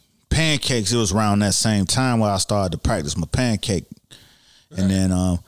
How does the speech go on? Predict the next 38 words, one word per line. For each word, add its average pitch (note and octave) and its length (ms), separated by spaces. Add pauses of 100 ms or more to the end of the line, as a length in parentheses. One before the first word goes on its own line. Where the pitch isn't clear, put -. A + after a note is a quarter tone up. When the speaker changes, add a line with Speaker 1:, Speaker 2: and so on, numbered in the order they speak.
(200)
Speaker 1:
I - 60
was E3+ 40
like, F#3 140
"Let C#4 100
me C#4+ 80
see G#3 240
how D#3+ 160
this," C3 200
you C#3+ 60
know C#3+ 80
what C#3 60
I'm C3+ 60
saying? C#3 380
Put C3 180
it C3+ 40
in, C3 440
I D#2+ 60
put A#2+ 240
a - 20
little G#2+ 200
nutmeg G#2 540
on G2+ 140
my E2 100
pancakes, A2+ 640
and F#2+ 160
I, A2+ 220
I F2 120
realized F#2+ 540
that, E2+ 160
ooh, F#2+ 420
I, E2 220
I F2 140
like F#2+ 320
that. D2+ 340
It's F2 200
a, - 180
it's - 160
a F#2 60